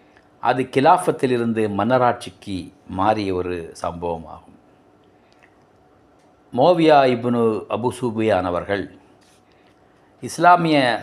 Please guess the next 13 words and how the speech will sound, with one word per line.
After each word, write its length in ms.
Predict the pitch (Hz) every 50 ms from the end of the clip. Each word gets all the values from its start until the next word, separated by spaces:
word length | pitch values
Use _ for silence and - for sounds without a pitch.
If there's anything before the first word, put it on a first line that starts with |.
| -
சமுதாயத்திற்கும் 920 | 117 110 120 123 131 131 127 123 123 - 127 110 - - - 131 131 131 123 - _ _ _ _ _ _ _ _ _ _ - _ _ _ -
அஹ்லுல் 380 | - 117 127 160 190 202 190 160
பைத்துகளாகிய 760 | 151 151 143 147 131 127 123 123 120 113 110 123 113 107 101
அல்லாஹ்வுடைய 680 | 98 101 104 104 117 135 147 147 139 127 120 113 117
திருத்துதருடைய 560 | - 139 151 151 147 - 135 127 113 107 104
குடும்பத்திற்கும் 640 | - - 107 113 120 120 117 - 107 101 - - 98
செய்த 240 | - - 101 92 95
துரோகமானது, 800 | 85 87 87 107 110 113 110 98 95 92 87 85 87 98 101 - - -
தீங்குகளானது 680 | 110 120 135 120 107 101 95 92 92 90 90 87 - -
பற்றி 400 | - 82 - - 85 78 73 - _ _ _ _ _ _ _ _ _ - - - - - - _ _ _ _
சொல்லி 320 | - - 117 113 117 123 110
மாய 260 | 104 101 95 92 90
முடியாது. 380 | 82 78 78 76 76 73 -